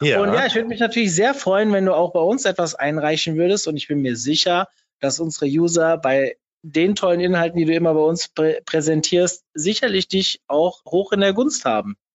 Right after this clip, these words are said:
Speaker 1: Ich werde mein Bestes geben.
Speaker 2: Ja, ich bin gespannt. Ähm, ich freue mich auf jeden Fall drauf, weil es sind einige, äh, Termine dabei, wo ich auch sein werde. Ich, gerade Thema Campings, ich hab's am Anfang gar nicht erzählt.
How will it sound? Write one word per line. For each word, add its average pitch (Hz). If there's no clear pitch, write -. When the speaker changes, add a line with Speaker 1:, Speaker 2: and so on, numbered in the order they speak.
Speaker 1:
Ich -
werde 98
mein 123
Bestes 143
geben. 139
Speaker 2:
Ja, 147
ich -
bin 233
gespannt. 233
Ähm, 214
ich 262
freue 254
mich 285
auf 247
jeden 262
Fall 262
drauf, 254
weil 226
es 196
sind 226
einige, 226
äh, 196
Termine 214
dabei, 214
wo 190
ich 180
auch 208
sein 208
werde. 208
Ich, -
gerade 180
Thema 190
Campings, 220
ich -
hab's 190
am 170
Anfang 190
gar 170
nicht 175
erzählt. 240